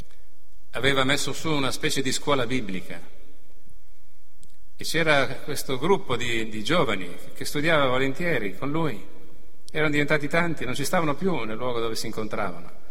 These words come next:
E decisero di costruire una casa più grande, forse una prima scuola biblica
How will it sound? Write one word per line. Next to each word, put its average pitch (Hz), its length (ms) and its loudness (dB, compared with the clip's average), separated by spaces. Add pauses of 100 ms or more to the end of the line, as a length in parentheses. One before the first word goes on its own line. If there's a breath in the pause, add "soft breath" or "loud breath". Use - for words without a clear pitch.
(300 soft breath)
E 156 80 -2
decisero 185 360 0
di 147 100 0
costruire 156 440 0
una 135 140 0
casa 139 240 2
più 131 100 -2
grande, 107 520 0 (600)
forse 135 240 -2
una 117 260 -2 (140)
prima 117 340 0 (200)
scuola 117 340 -2
biblica 107 460 -2